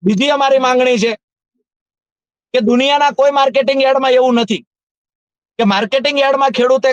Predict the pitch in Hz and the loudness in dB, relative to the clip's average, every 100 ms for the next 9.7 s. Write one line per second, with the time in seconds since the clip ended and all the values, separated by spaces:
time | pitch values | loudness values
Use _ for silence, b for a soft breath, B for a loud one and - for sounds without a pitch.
0 | 220 208 254 277 254 254 254 254 247 247 | -2 -2 -2 -2 -2 0 0 0 0 -2
1 | 254 247 240 233 180 175 254 254 254 254 | 0 0 0 -2 -2 -2 0 -2 -2 -2
2 | 233 240 226 247 208 175 _ 147 190 - | -2 -2 0 -2 -2 -10 _ -4 -4 0
3 | 254 262 254 - 196 247 220 240 202 233 | 0 0 0 -2 -2 -2 -2 -4 -4 -4
4 | 277 311 294 254 247 233 214 214 175 _ | -4 -4 -2 0 0 0 0 -2 -4 _
5 | _ _ _ _ _ _ _ - 226 269 | _ _ _ _ _ _ _ -6 -2 -2
6 | 277 277 269 208 254 262 247 262 233 240 | -2 -4 -4 -2 0 0 0 -2 -2 -2
7 | 247 254 247 247 254 247 208 202 240 254 | -2 0 0 -2 -2 -2 0 0 0 0
8 | 220 247 240 233 240 247 226 240 - 240 | 0 -2 -2 -4 -2 0 0 0 -2 -2
9 | 247 240 233 247 220 240 247 | 0 0 0 0 0 0 -2